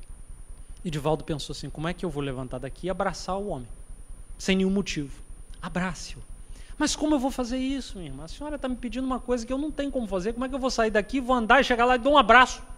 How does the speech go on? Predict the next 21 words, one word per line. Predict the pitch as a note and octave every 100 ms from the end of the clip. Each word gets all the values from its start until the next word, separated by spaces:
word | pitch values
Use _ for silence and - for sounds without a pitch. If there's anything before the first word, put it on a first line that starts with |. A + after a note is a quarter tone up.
| - - -
sem | - C#4
saber | C#4 C4 C4
quem | A#3
é | B3+
a |
pessoa?" | A#3+ - C#4+ B3+ D#3 - - - - -
"Abrace-o." | D#3 F#3 F#3+ F3+ - - - - - - - - - - -
E |
o | A#3+
Divaldo | G#3 A3+ -
ficou | A3 - A#3 A3
naquela | F#3 G#3 G#3
luta | F#3 A3+ G#3+ F#3+
e |
tal, | F3 A3 A3 G#3 F#3 - - -
até | B3 B3 C4+
que | B3 B3+
ele | B3+ G3
teve | B3+ A3
uma | A#3+ A#3
ideia. | E3 G#3+ G3 E3 C3+